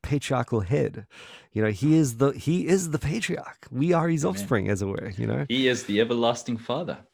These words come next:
Speaker 2: That's one of his names.
Speaker 1: Exactly. Which is just, um, y-, and, and yeah, that's a great point because,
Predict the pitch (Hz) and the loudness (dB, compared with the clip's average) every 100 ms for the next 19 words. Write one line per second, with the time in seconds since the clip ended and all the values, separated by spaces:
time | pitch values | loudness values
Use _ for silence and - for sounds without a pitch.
0 | _ - - 104 104 98 98 107 135 - | _ -18 -10 -4 -4 -4 -4 -4 -6 -10
1 | - 110 98 127 135 127 - _ _ - | -8 -8 -6 -8 -8 -12 -14 _ _ -6
2 | 123 123 110 - 135 - 120 110 101 160 | -4 -2 -2 -2 -2 0 2 2 -2 -8
3 | - _ - 123 123 120 117 107 120 104 | -16 _ -16 -10 -6 -6 -6 -2 -2 -2
4 | - 98 107 104 - 113 95 - - - | -6 -8 -6 -8 -6 -6 -6 -10 -14 -14